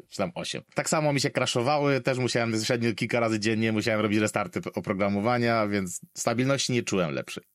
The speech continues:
No ale w każdym razie tam dalej jakby robiłem swoje, e, premiery i aftery, no i jakoś tak później, jak, jak skończyłem u nich, to przypadkiem znalazłem ofertę na asystenta produkcji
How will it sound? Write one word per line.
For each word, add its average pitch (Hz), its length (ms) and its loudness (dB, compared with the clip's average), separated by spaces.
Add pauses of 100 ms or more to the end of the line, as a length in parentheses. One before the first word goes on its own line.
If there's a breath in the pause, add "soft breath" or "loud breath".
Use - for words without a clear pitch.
No 185 80 -2
ale 214 80 0
w 226 40 -8
każdym 190 220 0
razie 180 260 2
tam 156 260 0
dalej 131 300 2
jakby 117 220 0
robiłem 113 340 2
swoje, 107 460 2 (260)
e, 104 260 0
premiery 107 560 2
i 90 120 2
aftery, 311 440 0 (180)
no 349 120 -4
i 339 100 0
jakoś 202 240 -2
tak 170 180 -2
później, 147 300 0
jak, 131 160 -2
jak 127 200 0
skończyłem 131 500 0
u 120 100 2
nich, 196 360 -2
to - 100 -4
przypadkiem 151 640 -2
znalazłem 127 440 2
ofertę 123 480 0
na 113 220 2
asystenta 113 500 -2
produkcji 117 920 0